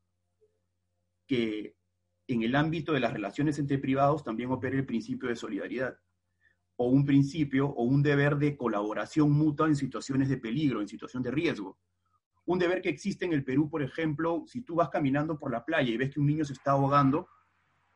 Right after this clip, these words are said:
tú no puedes ser indiferente, tú no te puedes voltear e irte. Si tú haces eso, el Código Penal te sanciona. Tú tienes, al menos tendrías que llamar al, al,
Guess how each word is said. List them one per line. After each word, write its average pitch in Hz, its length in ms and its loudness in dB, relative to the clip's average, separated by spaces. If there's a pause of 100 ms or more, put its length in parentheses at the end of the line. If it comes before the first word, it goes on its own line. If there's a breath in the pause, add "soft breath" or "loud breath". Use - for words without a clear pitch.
tú 156 80 2
no 147 140 4
puedes 156 200 0
ser 156 120 0
indiferente, 135 520 2
tú 113 80 -4
no 139 120 4
te 135 100 0
puedes 135 240 0
voltear 131 380 2
e 120 40 0
irte. 143 440 0 (880)
Si 120 160 -8
tú 160 120 4
haces 175 260 2
eso, 180 360 -2
el 123 140 -4
Código 143 360 0
Penal 139 260 4
te 156 80 4
sanciona. 143 540 0 (720)
Tú 147 100 0
tienes, 175 380 -2
al 143 140 6
menos 220 260 4
tendrías 156 280 4
que 170 100 -4
llamar 147 340 6
al, 175 180 4
al, 120 400 -2